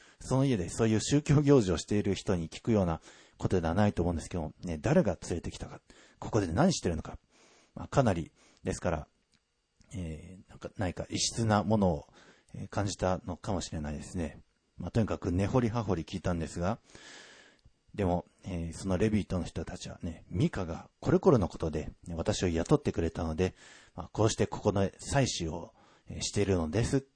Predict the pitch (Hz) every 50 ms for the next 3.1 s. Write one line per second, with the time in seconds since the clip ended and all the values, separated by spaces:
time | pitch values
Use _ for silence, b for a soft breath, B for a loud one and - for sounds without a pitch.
0 | b b b b b b b - - - - - - 98 90 80 73 73 80 -
1 | - 90 82 80 69 - - _ _ _ _ b b b b b b b b b
2 | - 82 82 85 78 85 - - 110 113 110 113 101 - 113 107 98 - - 90
3 | 82 -